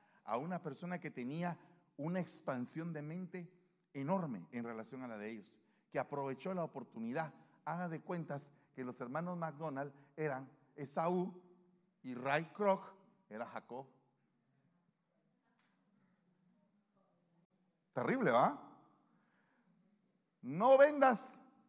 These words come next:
en tiempo de necesidad. No entregues lo mejor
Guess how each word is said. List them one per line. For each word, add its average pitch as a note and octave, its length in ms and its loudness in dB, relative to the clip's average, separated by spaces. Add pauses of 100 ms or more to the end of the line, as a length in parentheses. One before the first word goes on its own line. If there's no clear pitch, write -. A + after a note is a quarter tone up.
(280)
en C#3 240 0
tiempo F#3 380 4
de D#3+ 80 4
necesidad. C3 500 0 (2500)
No A3+ 400 10
entregues C#4 680 8
lo G#3 140 10
mejor A3 400 10